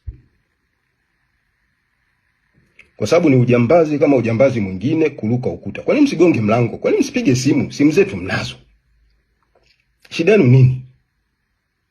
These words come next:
Eh? Mna shida gani?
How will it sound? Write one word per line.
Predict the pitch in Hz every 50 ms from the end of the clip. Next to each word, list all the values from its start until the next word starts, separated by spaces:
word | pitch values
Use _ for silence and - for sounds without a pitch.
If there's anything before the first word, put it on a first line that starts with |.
| _ _ _ _ _ _ _ _ _ _ _ _ _ _ _ _ _ _ _ _ _ _ _ _ _ _ _ _ _ _ _ _ _ _ _ _ _ _ _ _ _ _ _ _ _ _ _ _ _
Eh? | - - 170 170 - - _ _ _ _ _ _ _ _ _ _ _ _ _ _ _ _ _ _ _ _ _ _ _ _ _ _ _ _ _
Mna | - 139 139 131
shida | 131 143 147 143 143
gani? | 160 165 151 127 127 - -